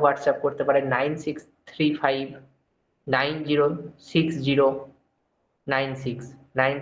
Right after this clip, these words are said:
সিক্স থ্রি ফাইভ নাইন জিরো সিক্স জিরো নাইন সিক্স। ধন্যবাদ প্রত্যেককে, thank you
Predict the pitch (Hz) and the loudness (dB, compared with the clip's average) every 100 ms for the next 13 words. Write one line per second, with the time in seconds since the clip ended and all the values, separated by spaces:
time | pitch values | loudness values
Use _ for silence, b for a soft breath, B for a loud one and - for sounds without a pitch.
0 | - 147 - - 147 139 139 143 139 - | -4 -6 -8 -8 -6 2 2 2 -4 -12
1 | _ _ _ 135 127 143 139 143 135 - | _ _ _ -2 0 -2 -6 -4 -2 -2
2 | - - _ _ _ _ _ - 170 170 | -8 -18 _ _ _ _ _ 2 2 2
3 | - - 131 135 135 - - - - - | -6 -12 -4 2 4 2 -2 -12 -16 -6
4 | 135 127 127 123 123 113 - _ _ _ | -2 0 -2 -8 -12 -14 -16 _ _ _
5 | _ _ - 143 160 165 160 - 135 - | _ _ -2 0 2 2 2 0 -4 -4
6 | 135 147 - - 147 143 | -6 -6 -4 -2 -2 -2